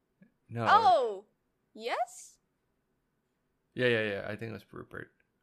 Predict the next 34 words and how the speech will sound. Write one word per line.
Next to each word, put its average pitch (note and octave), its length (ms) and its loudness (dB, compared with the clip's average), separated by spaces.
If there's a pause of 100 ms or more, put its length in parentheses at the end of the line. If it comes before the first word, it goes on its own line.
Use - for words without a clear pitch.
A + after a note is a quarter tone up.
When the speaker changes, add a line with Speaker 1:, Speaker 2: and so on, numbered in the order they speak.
(100)
Speaker 1:
Or A#2+ 260 0 (300)
the C3+ 100 2
guy E3+ 160 6
that G3+ 140 4
we C#3 100 0
follow B2 400 4
along, G2+ 500 0 (420)
that - 280 4
he, B2+ 120 -10
you A#2+ 200 -4
think B2 220 -4
he's A2+ 140 -8
gonna B2 140 0
be B2 80 0
the B2 80 0
main B2 220 2
villain, B2+ 220 0
but G2 120 0
he's - 200 -2
not A#2 140 -2
the - 60 -8
main G#2+ 180 -2
villain G#2+ 240 2
so - 40 4 (300)
far. D#4 340 4
Speaker 2:
Oh, - 160 -2
yeah. A#3+ 540 -2 (600)
He E4+ 140 -2
was D5 640 0 (580)
Speaker 1:
Interesting. C4 80 2
Speaker 2:
interesting. E3+ 1040 -8
Speaker 1:
As A#2 200 2
in, A#2+ 100 0
like, G2+ 360 2